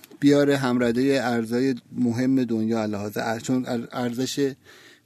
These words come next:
قدرتی همیشه داشت ولی ال-، ارزش مالیش همیشه پایین بود. ولی به نظرم با توجه به اینکه ارزهای مجازی تو دنیا کلاً در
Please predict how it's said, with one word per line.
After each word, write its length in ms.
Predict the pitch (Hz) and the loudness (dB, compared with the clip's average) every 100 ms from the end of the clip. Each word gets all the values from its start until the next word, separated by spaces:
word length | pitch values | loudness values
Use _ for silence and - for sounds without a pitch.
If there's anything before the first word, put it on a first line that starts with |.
| _ | _
قدرتی 460 | 139 127 131 120 156 | 6 6 4 2 2
همیشه 460 | 139 123 117 156 | 2 2 2 -2
داشت 360 | 143 156 165 - | 2 2 2 0
ولی 140 | 156 | 0
ال-، 260 | 151 131 127 | 2 0 -2
ارزش 400 | 135 123 127 - | -2 -2 -2 2
مالیش 480 | 127 120 120 143 156 | 2 4 2 2 0
همیشه 280 | 139 120 151 | 0 -2 -4
پایین 380 | 151 139 135 | -2 2 2
بود. 140 | 110 - - - - - - - | 0 -4 -16 -20 -20 -20 -12 -2
ولی 240 | 131 139 | 0 2
به 120 | 151 | 2
نظرم 460 | 143 131 147 160 156 - 139 - - | 2 4 4 4 2 -6 -16 -14 -4
با 220 | 135 131 | 0 0
توجه 640 | 139 131 131 117 151 151 | 2 2 2 4 4 6
به 80 | 143 | 4
اینکه 240 | 147 156 | 2 2
ارزهای 280 | 139 123 147 | 2 4 4
مجازی 320 | 143 135 120 | 4 2 0
تو 100 | 139 | -2
دنیا 380 | 139 131 123 131 | 0 4 4 2
کلاً 520 | 135 135 127 135 143 - - - - - _ - | 2 2 4 2 0 -4 -14 -20 -20 -20 _ -8
در 280 | 127 120 | -2 0